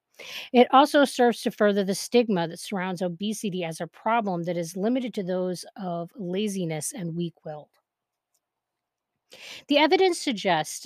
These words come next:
that the advice of calorie counting, either in or out, is far too simplistic to be accurate. However,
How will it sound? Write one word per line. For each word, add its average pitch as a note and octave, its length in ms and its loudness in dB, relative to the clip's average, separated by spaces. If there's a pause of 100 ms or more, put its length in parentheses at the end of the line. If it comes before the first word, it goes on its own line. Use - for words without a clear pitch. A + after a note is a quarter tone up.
that F#3 180 0
the F#3+ 120 2
advice F#3+ 440 2
of A3 80 -6
calorie G#3 480 2
counting, D#3+ 580 -6 (300)
either G#3+ 300 0
in G3+ 300 -4
or F3+ 320 -6
out, E3 320 -2
is G3 180 -10
far A#3 240 -2
too C4 180 -6
simplistic G#3 680 -8
to F3+ 80 -18
be F#3 140 -8
accurate. F3 500 -10 (600)
However, A#3+ 540 4